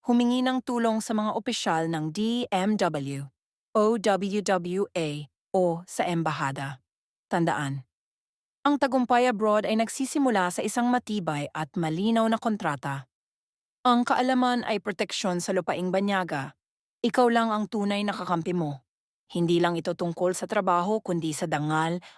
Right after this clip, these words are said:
at kinabukasan ng iyong pamilya. Kaya bago mo isulat ang iyong pirma, itanong mo muna sa sarili mo, "Naiintindihan ko ba ang pinapasok ko?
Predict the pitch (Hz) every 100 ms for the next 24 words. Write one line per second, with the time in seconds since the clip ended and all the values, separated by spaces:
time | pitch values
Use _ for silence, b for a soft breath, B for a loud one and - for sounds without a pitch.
0 | B 254 - 240 190 165 180 - 151 -
1 | 175 170 - 143 139 143 147 143 135 123
2 | - _ _ _ _ _ _ _ _ _
3 | - 277 277 285 285 302 269 - 247 220
4 | 196 196 190 175 170 185 170 160 - _
5 | _ - 269 294 285 285 285 262 220 208
6 | 196 196 - 180 160 151 147 135 - _
7 | _ _ _ _ _ - 247 262 254 254
8 | 240 233 226 196 185 190 170 185 170 160
9 | 147 - - -